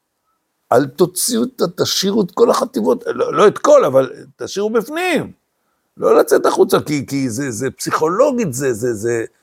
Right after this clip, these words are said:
זה לא פשוט. כל פעם, "אה, צריך להיכנס מחדש", אתה כבר בפנים, כמו המוציא מחברו עליו הראיה.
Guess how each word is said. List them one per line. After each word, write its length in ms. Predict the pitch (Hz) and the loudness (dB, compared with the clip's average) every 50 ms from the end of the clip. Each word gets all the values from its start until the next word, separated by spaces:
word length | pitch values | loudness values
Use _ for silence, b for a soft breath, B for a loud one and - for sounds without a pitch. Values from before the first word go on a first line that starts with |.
| _ - | _ 2
זה 80 | - 175 | 4 4
לא 120 | 208 208 - | 4 4 2
פשוט. 300 | 208 - - 170 113 113 107 98 b b b b _ | -2 -4 -4 -4 -4 -4 -4 -6 b b b b _
כל 140 | - 160 - - | -4 -4 -2 0
פעם, 140 | 143 - - | -2 0 2
"אה, 240 | - 160 156 139 120 | 2 2 2 2 0
צריך 260 | - - - - - | -4 -8 -10 -10 -10
להיכנס 480 | - - - - 107 107 120 131 - | -10 -10 -6 -6 -4 -4 -4 -4 -4
מחדש", 520 | 120 120 107 - 120 120 143 160 143 - 120 | -6 -8 -4 -2 -2 0 0 0 -2 -2 -4
אתה 160 | 110 - - | -6 -6 -6
כבר 280 | 202 - 214 220 226 226 | -6 -2 2 2 2 2
בפנים, 360 | 202 180 - - 190 196 160 | 2 -2 -6 -6 -6 -4 -4
כמו 200 | 151 160 175 190 | -4 -4 -4 -4
המוציא 280 | 180 165 147 - 175 | -4 -4 -6 -6 -8
מחברו 400 | 170 - - 147 143 151 151 156 | -6 -4 -4 -4 -2 -2 -4 -4
עליו 220 | 147 139 139 131 135 | -4 -4 -4 -6 -6
הראיה. 320 | 127 127 - - - - | -4 -4 -4 -4 -6 -8